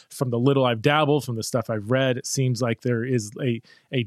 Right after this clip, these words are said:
decent consensus from scientists that, that humanity did not come from a single human pair. I, again, I can't verify whether that's,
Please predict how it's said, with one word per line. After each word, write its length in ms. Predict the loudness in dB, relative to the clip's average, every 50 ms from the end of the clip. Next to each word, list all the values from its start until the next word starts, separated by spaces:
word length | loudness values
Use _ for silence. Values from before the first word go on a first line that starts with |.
| -4 -2
decent 440 | 2 2 2 4 4 2 2 2
consensus 800 | 0 0 0 2 2 2 4 2 2 2 0 0 0 0 -2 -4
from 240 | -2 0 0 0 2
scientists 520 | 2 2 2 2 2 2 2 2 2 2 2
that, 200 | 0 0 2 0
that 320 | 0 0 0 0 -4 -6 -16 _ _ _ _ _ -14 -10
humanity 560 | -6 -2 0 0 2 2 2 2 2 2 2
did 140 | 2 2 2
not 240 | 2 0 -2 -4
come 260 | -6 -4 -2 -2 -2 -2
from 300 | -2 0 0 0 0 0
a 140 | 0 0
single 420 | 0 2 2 2 2 2 2 0 0
human 460 | -4 -8 -6 -4 -4 -4 -4 -6 -10
pair. 340 | -8 -6 -4 0 0 0 -2
I, 140 | 0 -2 -2
again, 300 | -2 -2 0 0 0 0
I 80 | 0 0
can't 280 | 0 -2 -2 -2 -4
verify 420 | -2 0 2 2 2 2 2 2 2
whether 260 | 2 2 0 0 0
that's, 280 | -2 -2 -2 -4 -8